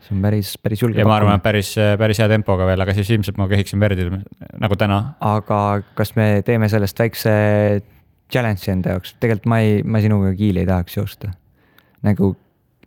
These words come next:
Speaker 1: lihtsalt sellepärast, et, eh, ma tead, tean oma liigeseid.
Speaker 2: Jaa, jaa, jaa,
Speaker 1: Penskar.
Speaker 2: jaa, jaa, jaa, <laughs> Penskar.
Speaker 1: Siis, eh, ma
Speaker 2: Just.
Speaker 1: valiks, valiks mingi mugavama koha. Näiteks, eh, Pirtal, m-, vaata see uus mugav, see jooksurada, pehme.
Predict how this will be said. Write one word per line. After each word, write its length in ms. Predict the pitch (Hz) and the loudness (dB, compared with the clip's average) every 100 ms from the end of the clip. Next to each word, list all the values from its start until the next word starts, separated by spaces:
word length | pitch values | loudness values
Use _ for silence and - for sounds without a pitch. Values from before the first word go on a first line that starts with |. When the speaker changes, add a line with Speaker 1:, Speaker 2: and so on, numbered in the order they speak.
| _ | _
Speaker 1:
lihtsalt 340 | 127 117 113 | -2 0 0
sellepärast, 540 | 135 123 113 110 - 120 | 0 2 2 0 0 -2
et, 280 | 104 _ 117 | -2 _ 0
eh, 480 | 101 98 98 104 101 | 2 2 0 -2 -2
ma 260 | 98 95 98 | -2 0 2
tead, 200 | 101 90 _ | 0 -2 _
tean 200 | - 110 101 | -4 -2 0
oma 140 | 98 | 0
liigeseid. 540 | 131 113 104 98 - - | 0 0 0 -2 -4 -12
Speaker 2:
Jaa, 160 | - 110 | -2 2
jaa, 60 | 113 | 2
jaa, 140 | 113 | 2
Speaker 1:
Penskar. 240 | 113 113 113 | 4 4 2
Speaker 2:
jaa, 160 | 113 113 - | 0 -2 -4
jaa, 240 | 117 117 | -2 0
jaa, 220 | 107 98 - | 2 -2 0
<laughs> 40 | |
Penskar. 460 | 131 123 202 120 - - | 0 0 -2 -4 -6 -8
Speaker 1:
Siis, 340 | 123 - 107 - - | -2 0 0 0 0
eh, 400 | 113 107 107 104 | 2 2 2 2
ma 140 | 110 135 | 4 4
Speaker 2:
Just. 80 | |
Speaker 1:
valiks, 320 | 131 127 - - - | 4 0 -4 -10 -8
valiks 340 | - 120 107 - | -2 -2 -2 -4
mingi 220 | 120 107 | -4 0
mugavama 540 | 117 120 104 98 98 101 | 0 2 2 2 0 0
koha. 220 | 107 101 95 - - _ _ | 0 0 -2 -8 -20 _ _
Näiteks, 480 | - 110 - - - - | -4 -4 -2 -6 -8 -2
eh, 120 | 107 | 0
Pirtal, 420 | 98 131 - 101 90 | 0 -2 -2 -2 -2
m-, 400 | 95 92 104 95 | -4 -4 -4 -4
vaata 320 | 101 - - | -4 -6 -6
see 140 | 95 | -2
uus 240 | 98 101 - | -2 -2 -4
mugav, 340 | 101 101 95 92 _ _ | -2 0 -2 -6 _ _
see 560 | - - 113 85 85 | -6 -4 -4 -6 -8
jooksurada, 540 | 110 113 - 107 101 101 | -2 -2 -2 -4 -2 -4
pehme. 340 | - 101 92 | -4 -4 -4